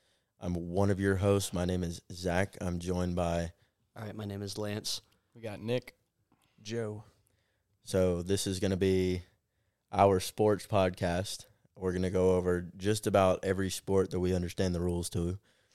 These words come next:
Speaker 1: Um, there, there's a few that we might not get.
Speaker 3: <laughs>
Speaker 1: Sorry to all of you fans of
Speaker 4: Cricket.
Speaker 1: games like cricket and
Speaker 3: <laughs>
Speaker 1: croquet, um, water polo. We're just, we're not gonna get there, but some of the, the bigger, more mainstream sports we'll definitely,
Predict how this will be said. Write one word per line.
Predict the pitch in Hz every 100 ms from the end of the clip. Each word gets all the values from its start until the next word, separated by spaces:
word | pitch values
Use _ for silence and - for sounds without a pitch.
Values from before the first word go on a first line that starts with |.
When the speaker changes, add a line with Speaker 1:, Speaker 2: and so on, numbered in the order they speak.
| -
Speaker 1:
Um, | 87 85 82 85 - _ 95
there, | 85 101
there's | 107 98
a | 95
few | - 110 98
that | 92
we | 92
might | 95 92 92
not | 90 90
get. | 101 92 - - - _
Speaker 3:
<laughs> | _ _ -
Speaker 1:
Sorry | - 92 95
to | 92
all | 92
of | 92
you | 92
fans | - 90 90 87
of | 87 85 - _ _ _
Speaker 4:
Cricket. | - 123 95
Speaker 1:
games | 92 92
like | - -
cricket | 107 101 95 95
and | 101 110 - - 190 - 170 -
Speaker 3:
<laughs> | -
Speaker 1:
croquet, | 113 104 113 107 104 104 98 - - -
um, | 92 90 87 90 87 92
water | 98 104 107 104
polo. | 98 104 101 101 98
We're | 95
just, | 92 95 - -
we're | 101 95
not | 95
gonna | 95 95
get | 92 -
there, | 87 92
but | 90 90 - - _ _
some | - 98
of | 92
the, | 90 85 - _
the | 90
bigger, | 95 92 90
more | 90 90
mainstream | 90 90 - 87
sports | 85 95 87 -
we'll | 92
definitely, | 87 85 87 85 85